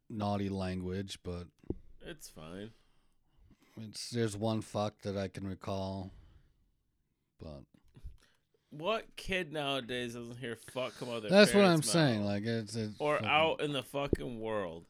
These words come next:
Speaker 2: They're gonna
Speaker 1: Yeah,
Speaker 2: hear it.
Speaker 1: uh, yeah,
Speaker 2: It's
Speaker 1: it's
Speaker 2: how you tell them how to use it.
Speaker 1: This movie isn't gonna traumatize your children. There's not
Speaker 2: Yeah.
Speaker 1: no violence. I mean, people die, but
Speaker 2: No, I'm
Speaker 1: it's
Speaker 2: gonna be
Speaker 1: not aggressive.
Speaker 2: honest.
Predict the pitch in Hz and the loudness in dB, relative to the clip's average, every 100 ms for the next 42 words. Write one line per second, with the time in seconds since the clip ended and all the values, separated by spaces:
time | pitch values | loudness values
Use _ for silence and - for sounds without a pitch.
0 | _ _ _ - - 123 165 175 120 110 | _ _ _ -16 -8 -6 -4 -2 0 0
1 | 135 110 120 123 123 120 135 101 - - | 0 0 -2 -4 -4 0 2 2 -2 -10
2 | - 127 117 143 - 147 160 165 156 - | -10 -6 0 0 0 0 2 0 -4 -6
3 | 156 151 151 131 135 131 123 104 110 127 | -2 0 -2 -4 -6 -4 -4 -4 -4 -4
4 | 131 151 - 190 220 202 175 160 147 117 | 0 2 4 8 8 8 6 6 2 0
5 | - 131 117 107 123 113 101 95 92 113 | -2 -4 -4 -6 -4 -4 -4 -8 -4 -2
6 | 92 85 85 87 92 113 107 107 - _ | -2 -2 -6 -6 -4 -2 0 0 -4 _
7 | _ - - - - - - - 110 110 | _ -20 -20 -20 -20 -20 -20 -14 -10 -6
8 | 107 107 95 - 101 98 101 101 101 - | -4 -4 -6 -8 -6 -4 -2 -2 -2 -4
9 | - - - 110 104 95 98 92 85 82 | -10 -12 -10 -4 -2 -2 -4 -6 -8 -4
10 | 98 92 87 92 92 87 85 85 _ _ | -2 -2 -4 -6 -8 -8 -10 -12 _ _
11 | _ _ _ - 165 139 - - 113 147 | _ _ _ -10 -6 -6 -8 -8 -2 0
12 | 202 185 113 110 104 - 113 135 139 101 | -2 0 2 2 0 0 2 4 4 0
13 | 95 98 | -4 -6